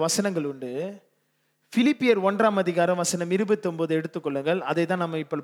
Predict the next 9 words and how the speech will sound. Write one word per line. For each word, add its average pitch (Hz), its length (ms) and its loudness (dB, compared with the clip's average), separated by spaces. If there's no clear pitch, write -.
பார்க்க 156 300 -6
போகிறோம். 131 300 -8
பிலிப்பியர் 202 560 0
ஒன்றாம் 185 340 2
அதிகாரம் 156 440 0
வசனம் 160 360 -4
இருபத்தி 202 380 0
ஒன்பது, 151 300 0
பாடுகளை 254 600 4